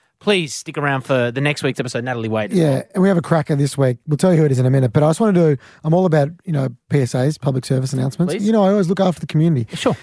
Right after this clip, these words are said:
Speaker 2: Just to any amputees that listen to Listen Able,
Speaker 1: Mm-hmm.
Speaker 2: all right, 'cause I wanna read you this. I wanna give a special shout out to Chris Marquez, who is a dude over from, he's in Vermont, over in America,
Speaker 1: Mm-hmm.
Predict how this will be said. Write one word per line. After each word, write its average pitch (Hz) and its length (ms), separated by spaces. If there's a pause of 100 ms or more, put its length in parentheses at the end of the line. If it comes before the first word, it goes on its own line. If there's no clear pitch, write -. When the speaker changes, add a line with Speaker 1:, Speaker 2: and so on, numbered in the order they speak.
(140)
Speaker 2:
Just 180 160
to 202 80
any 196 180
amputees 160 800
that 139 140
listen 139 240
to 120 80
Listen 127 260
Able, 143 260
Speaker 1:
Mm-hmm. 123 200
Speaker 2:
all 139 60
right, 170 220
'cause 143 120
I - 20
wanna 165 160
read 147 180
you 151 80
this. 165 240 (540)
I 170 60
wanna 233 100
give 233 100
a 208 60
special 170 260
shout 165 180
out 151 40
to - 80
Chris - 500
Marquez, 151 840
who 147 220
is 160 180
a - 20
dude 170 200
over 165 200
from, 143 320
he's 143 200
in 151 140
Vermont, 147 480
over 139 180
in 135 40
America, 131 400
Speaker 1:
Mm-hmm. 113 180